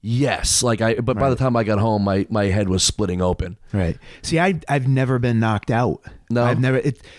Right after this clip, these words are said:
Speaker 2: a lot of people in the area think that I have a,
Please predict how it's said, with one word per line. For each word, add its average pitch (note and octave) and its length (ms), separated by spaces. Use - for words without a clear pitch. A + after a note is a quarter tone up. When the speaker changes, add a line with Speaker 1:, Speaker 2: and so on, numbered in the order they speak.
Speaker 2:
a D#3 80
lot D#3 240
of D#3 80
people D#3 260
in C#3 60
the B2+ 100
area A#2 400
think G#2+ 380
that G#2+ 480
I G#2+ 180
have G#2+ 140
a, G2+ 140